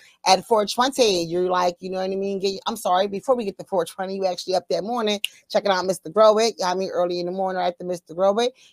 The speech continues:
you're gonna go over there and swing through and see Dog on Her. After that, you're gonna get over there to, um,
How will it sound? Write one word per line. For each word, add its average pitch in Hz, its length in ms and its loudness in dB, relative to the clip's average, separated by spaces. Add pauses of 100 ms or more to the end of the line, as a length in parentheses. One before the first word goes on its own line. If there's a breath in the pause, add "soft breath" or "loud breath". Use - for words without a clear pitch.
you're 180 140 -4
gonna 180 180 0
go 180 180 4
over 180 100 2
there 185 100 -2
and 180 80 -4
swing 190 280 -10
through 185 180 -4
and 180 100 -6
see 180 120 -6
Dog 180 300 2
on 175 80 -2
Her. 202 180 2 (120)
After 175 300 -6
that, 208 280 2
you're 185 140 -10
gonna 175 140 -6
get 175 120 -2
over 175 200 2
there 175 200 0 (100)
to, - 220 -4
um, 170 300 -4